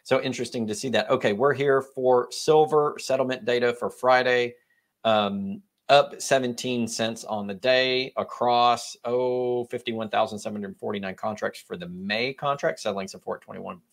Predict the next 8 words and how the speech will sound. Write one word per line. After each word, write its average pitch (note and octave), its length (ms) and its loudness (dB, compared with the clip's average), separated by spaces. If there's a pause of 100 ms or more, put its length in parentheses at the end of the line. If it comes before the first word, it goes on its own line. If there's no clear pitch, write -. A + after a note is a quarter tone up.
(120)
twenty-four, A2+ 640 0 (400)
sorry, G2+ 460 6
sixteen C#3+ 760 -2
or A2 60 -2
twenty-four A2+ 340 -2
fifteen G#2 380 -6
dot F#2 180 0
six. - 460 -4